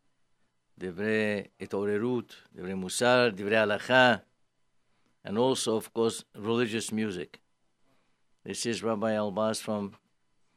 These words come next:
the Sephardic Lebanese congregation. I'm gonna be talking about Parashat Shemini, which we read yesterday, and also if there's any, some kind of connection, or say, some kind of a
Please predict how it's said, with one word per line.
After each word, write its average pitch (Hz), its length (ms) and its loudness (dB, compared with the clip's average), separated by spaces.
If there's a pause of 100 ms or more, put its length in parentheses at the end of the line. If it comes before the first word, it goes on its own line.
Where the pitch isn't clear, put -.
(320)
the - 80 -12
Sephardic 110 540 -4
Lebanese 110 500 -2
congregation. 104 800 -2
I'm 98 140 -6
gonna 127 240 -4
be 117 160 -2
talking 120 420 -2
about 98 400 -4 (960)
Parashat 107 420 0
Shemini, 110 720 -2 (1000)
which 98 200 -8
we 101 100 -2
read 113 240 2
yesterday, 98 580 -2
and 123 160 -4
also 160 420 0
if 120 60 -4
there's 131 320 4
any, 143 240 2
some 170 280 2
kind 135 320 0
of 113 160 -4
connection, 123 760 2 (840)
or 95 80 -8
say, 113 260 0
some - 260 0
kind 135 220 2
of 110 100 0
a - 20 -20